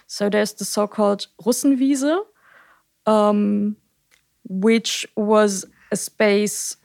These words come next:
for first, um, Russian prisoner, or Soviet, rather, prisoners of war, and then turned into a labor camp. Um,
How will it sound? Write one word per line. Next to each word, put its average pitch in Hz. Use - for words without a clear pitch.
for 202
first, 202
um, 190
Russian 214
prisoner, 208
or 208
Soviet, 233
rather, 226
prisoners 220
of -
war, 214
and 220
then 226
turned 220
into 214
a 196
labor 208
camp. 202
Um, 202